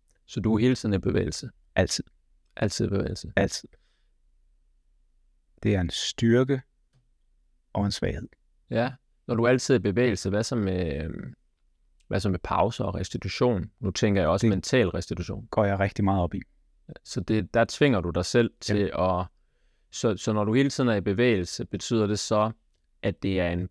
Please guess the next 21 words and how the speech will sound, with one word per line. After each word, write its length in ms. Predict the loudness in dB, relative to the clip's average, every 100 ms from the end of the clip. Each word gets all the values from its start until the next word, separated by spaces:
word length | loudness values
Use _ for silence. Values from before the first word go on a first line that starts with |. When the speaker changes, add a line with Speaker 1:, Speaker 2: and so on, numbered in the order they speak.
| _ _ _ _ -2
Speaker 1:
balanceret 720 | 2 2 2 0 2 4 2
bevægelse, 480 | 2 4 4 2 0
hvor 140 | 0
du 100 | 0
husker 320 | 0 -2 -2 -2
at 60 |
have 100 | 0
dig 120 | -2
selv 260 | 0 0 2
med? 360 | 0 0 0 -4 _ _ _ _ _ _ _ _ _
Speaker 2:
Jeg 120 | -4 -2
vil 100 | 0
ønske, 240 | -2 0
jeg 80 | -2
kunne 120 | -4
sige 180 | -4 -2
ja. 140 | -2 -4 -10 -20 -20 _ -20 _ _
Speaker 1:
Men 160 | 0 4
det, 180 | 4 4
men 400 | 2 0 -4 -14 -12 -2
hey, 200 | 0